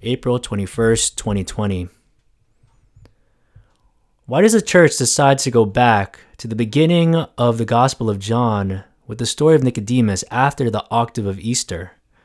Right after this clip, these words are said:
It seems almost trivial, almost as if we reach the end of the story, so we decide to just start from the beginning again. And yes, to some degree that is true, but what does Jesus say to Nicodemus?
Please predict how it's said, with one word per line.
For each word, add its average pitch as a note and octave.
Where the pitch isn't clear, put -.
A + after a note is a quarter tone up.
It -
seems C#3+
almost A2+
trivial, G2+
almost C3
as A#2
if A#2+
we A#2
reach C3
the A#2+
end B2
of A2
the G#2
story, C#3+
so G#2+
we G#2+
decide A2+
to -
just G#2
start A#2
from -
the G2+
beginning A#2
again. F2
And A#2+
yes, D#3
to A#2
some A#2
degree A2+
that A2+
is G2+
true, G#2+
but -
what D3
does D#3
Jesus B2+
say G2+
to G2+
Nicodemus? G#2